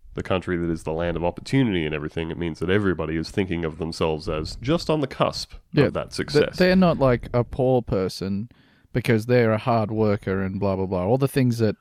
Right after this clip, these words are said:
Speaker 2: they have, because it's a meritocracy. They have all the qualities that would make them a rich person.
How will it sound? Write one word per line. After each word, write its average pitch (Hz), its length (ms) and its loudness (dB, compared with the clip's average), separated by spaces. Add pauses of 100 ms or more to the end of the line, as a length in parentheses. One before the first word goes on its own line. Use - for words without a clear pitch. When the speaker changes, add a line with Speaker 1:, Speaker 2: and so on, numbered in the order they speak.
Speaker 2:
they 131 140 4
have, 151 200 4
because 143 260 2
it's 139 80 -8
a - 20 2
meritocracy. 170 600 2
They 160 180 4
have 170 180 4
all 151 80 2
the 131 80 -2
qualities 120 440 2
that 120 100 2
would 156 200 2
make 143 220 0
them 110 120 0
a 104 40 2
rich 101 240 -2
person. 87 500 -2